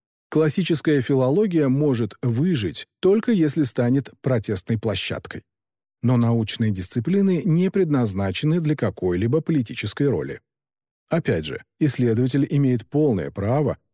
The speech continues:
а то и обязанность, принимать на себя политические обязательства,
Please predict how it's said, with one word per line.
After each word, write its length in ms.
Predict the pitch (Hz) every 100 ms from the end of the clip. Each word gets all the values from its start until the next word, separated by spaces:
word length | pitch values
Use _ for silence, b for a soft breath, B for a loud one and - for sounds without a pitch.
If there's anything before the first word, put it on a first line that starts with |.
| _
а 120 | - 143
то 120 | 123
и 100 | 85
обязанность, 760 | - 69 123 147 131 123 - - _ _
принимать 480 | - 170 175 185 190
на 80 | 156
себя 320 | - 139 151
политические 720 | 135 127 113 123 127 - 131
обязательства, 880 | 120 123 123 131 107 - - - 62